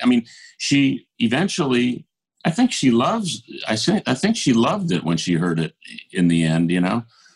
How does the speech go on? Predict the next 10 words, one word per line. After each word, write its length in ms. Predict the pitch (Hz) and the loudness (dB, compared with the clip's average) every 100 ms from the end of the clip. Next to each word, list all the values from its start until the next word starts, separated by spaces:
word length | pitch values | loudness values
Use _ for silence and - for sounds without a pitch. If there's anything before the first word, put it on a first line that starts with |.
| - | -10
but 340 | 101 110 110 - _ _ | -2 0 0 -4 _ _
I 80 | 104 | -6
cou-, 200 | - - | -2 0
I 100 | 110 | 0
just 240 | 107 127 - | 0 -2 0
couldn't 300 | 156 135 120 | 2 4 2
have 260 | 123 120 | 0 -2
her 180 | 110 110 | 0 0
involved 680 | 101 92 101 120 110 101 90 110 - - | 0 0 0 0 0 -4 -10 -16 -18 -8
in, 260 | 101 98 | -2 0